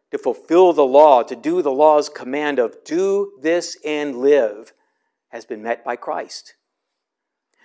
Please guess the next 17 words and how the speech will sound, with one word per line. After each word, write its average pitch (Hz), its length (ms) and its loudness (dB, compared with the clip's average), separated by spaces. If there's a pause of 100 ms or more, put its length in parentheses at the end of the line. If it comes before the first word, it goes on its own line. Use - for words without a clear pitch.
(380)
The 123 80 -12
debt 160 300 2
we 165 240 -4
owed 151 400 4 (160)
to 135 100 -10
"do 190 340 -4
this 185 260 2
and 147 220 -4
live" 147 320 4 (120)
has 139 160 -4
been 123 160 -6
paid 156 720 -2 (160)
by 127 140 0
Christ's 147 460 2
perfect 160 460 -4
active 135 320 -8
obedience. 120 720 -8